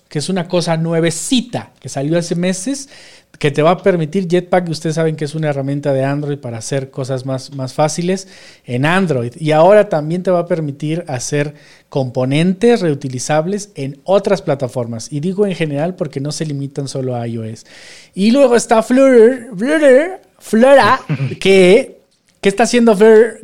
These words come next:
que es básicamente, eh, es un proyecto alternativo de Android para hacer aplicaciones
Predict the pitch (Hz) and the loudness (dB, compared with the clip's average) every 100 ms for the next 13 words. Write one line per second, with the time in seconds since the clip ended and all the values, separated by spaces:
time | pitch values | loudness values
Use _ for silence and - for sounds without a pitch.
0 | 165 165 175 170 180 202 196 175 170 170 | -4 0 0 2 2 2 2 2 4 -2
1 | 165 180 180 - - - _ 147 139 131 | 2 0 0 -6 -20 -20 _ 0 2 4
2 | 131 131 135 - 165 160 208 190 160 185 | 2 2 0 0 -4 0 -2 -2 2 2
3 | 160 151 196 196 196 170 165 147 143 180 | 2 2 2 4 2 4 2 0 -2 0
4 | 180 170 143 143 151 170 185 196 147 131 | 4 4 4 2 0 2 2 2 0 0
5 | 120 151 151 151 135 120 - 147 147 143 | 0 0 -2 -2 -6 -6 -4 -2 -2 -6